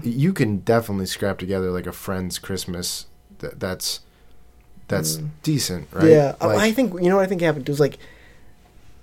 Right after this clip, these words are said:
Speaker 2: in the past, the extended families would get together every Sunday to do things. Like, I remember my father telling me that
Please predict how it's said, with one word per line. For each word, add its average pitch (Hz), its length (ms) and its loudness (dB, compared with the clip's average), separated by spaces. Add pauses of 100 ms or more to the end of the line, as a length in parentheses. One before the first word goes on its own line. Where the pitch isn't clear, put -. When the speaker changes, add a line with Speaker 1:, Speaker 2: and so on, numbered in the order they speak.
Speaker 2:
in 180 140 4
the 170 60 4
past, 180 680 4 (1200)
the 160 120 4
extended 196 460 6
families 151 540 4
would 139 440 2 (460)
get 156 240 6
together 143 680 2
every 139 280 0
Sunday 127 580 0
to 127 140 -8
do 127 220 -2
things. 110 480 -8
Like, 131 320 0
I 143 80 -2
remember 143 500 4
my 131 220 -2
father 143 360 0
telling 127 340 -4
me 117 120 -6
that 113 280 -8